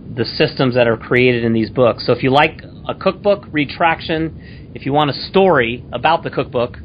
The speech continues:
read Get a Grip, and then Rocket Fuel will enhance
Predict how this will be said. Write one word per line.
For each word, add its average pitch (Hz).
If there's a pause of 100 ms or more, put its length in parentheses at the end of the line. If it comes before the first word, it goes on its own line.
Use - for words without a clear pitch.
(320)
read 127
Get 131
a 120
Grip, 123
and 120
then 117
Rocket 131
Fuel 113 (440)
will 120
enhance 123